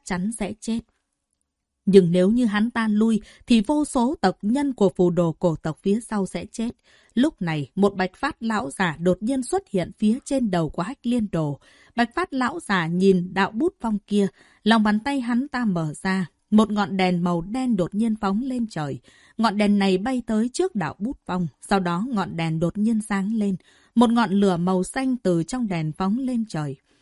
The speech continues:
Phía chân trời, ngập trong biển lửa, mà ngọn lửa này cũng lập tức bao phủ Diệp Huyền. Phía dưới, Trương Văn Tú biến sắc, muốn ra tay, mà lúc này, ngọn lửa nổ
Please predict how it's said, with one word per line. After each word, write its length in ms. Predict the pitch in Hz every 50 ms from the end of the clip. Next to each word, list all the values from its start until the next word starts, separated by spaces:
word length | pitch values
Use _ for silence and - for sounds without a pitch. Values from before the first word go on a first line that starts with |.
| _ _ _ _ _
Phía 300 | - 214 202 202 220 294 311
chân 240 | - 254 240 233 220 -
trời, 320 | - 165 156 151 139 120 - _
ngập 200 | - 196 214 214
trong 220 | - 294 277 247 202
biển 260 | 185 180 151 147 151
lửa, 240 | 160 160 143 117 - - _ _ - - - _
mà 100 | - 220
ngọn 220 | 220 220 226 190 170
lửa 200 | 208 202 208 185
này 360 | 175 175 180 185 180 175 170 -
cũng 280 | - 214 202 214 302 359 320
lập 200 | 233 190 175 - _ -
tức 180 | - 392 -
bao 240 | 196 214 220 214 208
phủ 260 | - - 180 170 147
Diệp 220 | - - 160 - - _ -
Huyền. 200 | 160 151 143 147 147 _ _ _ _ _ _ _ _
Phía 180 | - 196 202 233
dưới, 440 | - - 185 185 180 180 190 247 277 -
Trương 200 | - 220 190 175
Văn 160 | - 170 160
Tú 260 | - - 170 175 202
biến 280 | 208 185 180 175 208 226
sắc, 240 | - - 269 - _ _ _ _ _ _ _
muốn 340 | - 202 208 214 220 254 311 -
ra 160 | 233 226 220 - _
tay, 240 | 185 202 202 196 - - _ -
mà 140 | 214 220 214
lúc 260 | 247 311 392 392 -
này, 260 | 208 185 180 170 151 - _ _ _ -
ngọn 240 | 226 247 214 208 202
lửa 140 | 214 190
nổ 260 | 185 185 196 196 185